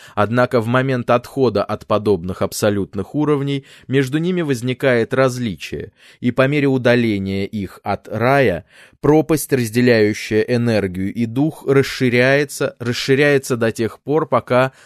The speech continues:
в локальных вселенных они не становятся совершенно отличными друг от друга. Здесь они более не идентичны, не похожи,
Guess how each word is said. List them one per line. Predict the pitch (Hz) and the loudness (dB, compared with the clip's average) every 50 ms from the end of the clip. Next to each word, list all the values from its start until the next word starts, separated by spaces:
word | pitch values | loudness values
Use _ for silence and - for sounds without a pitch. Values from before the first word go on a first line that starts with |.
| - - - | -20 -20 -12
в | 107 107 | -4 0
локальных | 123 131 123 - 139 123 110 104 101 98 - | 0 0 0 2 0 0 2 0 -2 -6 -10
вселенных | - - - 120 117 127 147 156 156 151 139 - - | -10 -10 -6 -4 -2 -2 -2 -2 -2 -4 -8 -8 -8
они | - 113 117 127 | -6 -6 -4 -4
не | 135 135 123 | -4 -6 -6
становятся | - - - 110 101 104 120 127 127 123 120 - - 131 120 - | -8 -6 -4 -4 -2 -2 -2 -2 -2 -4 -4 -4 -4 -4 -4 -4
совершенно | - - 120 113 98 - - 135 131 131 131 135 127 | -6 -6 -6 -6 -6 -4 -2 -2 -2 -2 -2 -6 -4
отличными | - 135 131 127 - 127 120 113 107 - - - 120 117 120 113 | -2 -2 -2 -2 -2 -4 -4 -4 -4 -6 -10 -10 -8 -6 -6 -6
друг | 101 98 95 90 - 107 | -4 -4 -4 -4 -2 -2
от | 107 110 110 113 | -2 -2 -2 -2
друга. | 127 120 104 85 80 78 - _ _ _ _ _ _ _ _ _ _ _ | -2 0 -2 -2 -6 -10 -14 _ _ _ _ _ _ _ _ _ _ _
Здесь | - 101 101 127 160 - | -12 -8 -2 -2 0 2
они | - 139 131 127 | 2 0 0 0
более | 120 123 127 127 127 120 120 120 | 0 2 2 2 2 2 0 0
не | 123 127 139 147 - 123 123 | 0 -2 -2 -2 -2 -2 -4
идентичны, | 113 117 117 117 117 - - 117 98 - - - - 113 110 - _ _ _ _ - | -2 -2 -2 -4 -4 -8 -8 -10 -10 -10 -12 -14 -14 -14 -14 -16 _ _ _ _ -4
не | 123 135 139 | -2 -2 0
похожи, | 127 143 131 127 - - 123 110 101 92 95 101 104 117 | 2 2 0 0 0 -2 -2 0 0 0 -2 -4 -6 -6